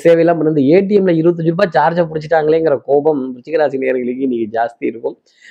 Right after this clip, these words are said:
அதே மாதிரி இப்படி திடீர் எதிர்பாராத ஒரு, ஒரு, ஒரு, ஒரு சின்ன தொகை செலவு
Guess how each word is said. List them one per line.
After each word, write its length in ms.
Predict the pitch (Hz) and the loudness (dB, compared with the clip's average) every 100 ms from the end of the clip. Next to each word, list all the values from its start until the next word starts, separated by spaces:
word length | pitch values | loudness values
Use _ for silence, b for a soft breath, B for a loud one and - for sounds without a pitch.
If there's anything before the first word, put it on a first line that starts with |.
| B | B
அதே 220 | 131 165 | 4 4
மாதிரி 380 | 170 160 160 208 | 4 2 2 0
இப்படி 300 | 147 131 127 | -2 -4 0
திடீர் 340 | 160 196 196 | 0 2 2
எதிர்பாராத 760 | 139 139 151 151 151 151 156 165 | 2 2 2 2 0 0 0 0
ஒரு, 280 | 131 113 113 | 0 -4 -6
ஒரு, 220 | 110 110 | -6 -6
ஒரு, 180 | 107 104 98 - | -6 -8 -10 -12
ஒரு 140 | 120 110 | -8 -8
சின்ன 280 | - 185 190 | -2 0 0
தொகை 300 | 170 147 147 | 0 0 0
செலவு 640 | 139 131 135 135 120 117 | -2 -2 -2 -2 -2 -4